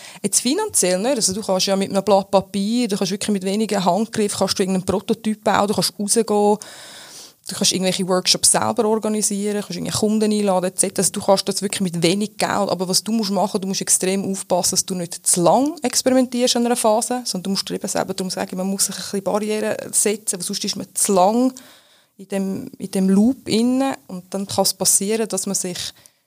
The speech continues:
zu fest in den Prototypen, die Idee verliebt und dann vergisst, kritisch das auch immer anzuschauen und dann haltet man gewisse Projekte viel zu lang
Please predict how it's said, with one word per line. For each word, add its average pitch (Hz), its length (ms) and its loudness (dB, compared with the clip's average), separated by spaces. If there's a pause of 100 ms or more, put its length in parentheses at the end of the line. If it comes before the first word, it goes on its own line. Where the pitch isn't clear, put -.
(180)
zu - 260 0
fest - 600 -2
in - 100 -12
den 190 160 -8
Prototypen, 208 760 -6
die 190 140 -4
Idee 185 220 0
verliebt 185 640 -2
und 190 140 -4
dann 180 120 -2
vergisst, - 680 -2
kritisch - 600 -2
das 185 160 -2
auch 180 160 0
immer 185 240 -2
anzuschauen 175 540 0
und 175 120 -4
dann 185 180 -4
haltet 185 460 -2
man 180 240 -2
gewisse 185 320 0
Projekte 180 400 -2
viel 196 240 0
zu - 200 4
lang 180 360 4